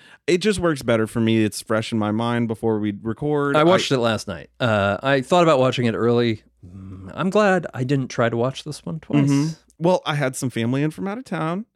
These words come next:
Speaker 1: and then the little one didn't wanna go to sleep, so I got a later start than usual, and I'm on day three of no caffeine, so yesterday was day two. Little grumpy, little extra tired. By the time I got to watch the damn movie,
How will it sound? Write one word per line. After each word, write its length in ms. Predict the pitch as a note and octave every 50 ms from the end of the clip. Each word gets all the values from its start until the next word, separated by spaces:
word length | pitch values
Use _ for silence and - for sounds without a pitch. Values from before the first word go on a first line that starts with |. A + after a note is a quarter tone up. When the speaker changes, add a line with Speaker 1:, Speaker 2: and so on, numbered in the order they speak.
| _ -
Speaker 1:
and 380 | C3+ C#3 C3+ C3 B2+ B2+ A#2+
then 240 | A#2 A#2 A#2 A#2 A#2
the 100 | A#2 A2+
little 260 | A#2 A2+ A2+ A2+ A#2 B2+
one 140 | D3 D#3 E3
didn't 220 | D#3+ D#3+ E3+ F3
wanna 200 | E3 E3+ E3+ E3+
go 120 | E3+ E3+ F3+
to 60 | F#3
sleep, 400 | G#3 - - D3 B2+ B2 C#3 -
so 200 | - - D3+ A2+
I 60 | G#2 G#2
got 160 | F#2+ G#2 G2+
a 20 | G2
later 260 | G2 G#2 A2 A#2 C#3+
start 260 | - - C#3 D3 D3
than 100 | D#3 D#3
usual, 360 | C3 B2 B2+ B2 C#3 D3 D#3+ -
and 100 | A2+ A#2
I'm 160 | B2 C3+ D3+ D#3
on 180 | D3 C#3+ C3+ B2+
day 220 | A#2+ B2+ A#2+ A2
three 520 | A2+ - - D#3+ E3+ G3 G3+ E3+ D3+ D3+ - -
of 160 | A#2+ A#2 A#2+
no 180 | A#2+ A#2 A2+
caffeine, 580 | A2 - C3+ A#2 A2+ A2 - C#3+ D#3 D3 C3+ C3+
so 120 | - -
yesterday 380 | A#2 G#2 G2+ G#2+ - A#2 A2 A2+
was 140 | A2+ A#2 A2+
day 160 | A2+ A#2+ A#2+
two. 300 | A#2 - - G#2 G2+ A2+ - _ _ - - - - _ -
Little 220 | - G#3+ A3+ A#3+ G#3
grumpy, 300 | G3 G#3+ G#3+ G3 A3 G#3
little 240 | G3 G3+ G3 G3
extra 240 | G3 G3 - - G3 F#3
tired. 440 | - G#3 G3+ G3+ E3+ A#2+ G#2 G#2
By 120 | - B2+ C#3
the 60 | D3
time 180 | D3 F3+ E3 E3
I 40 | E3
got 100 | D#3+ D#3
to 40 | D#3+
watch 180 | C#3+ D3+ D#3 D3+
the 120 | D3+ D#3 D3
damn 200 | C#3+ C#3 C3 B2+
movie, 320 | C3 D3 D#3+ D3 B2+ A#2+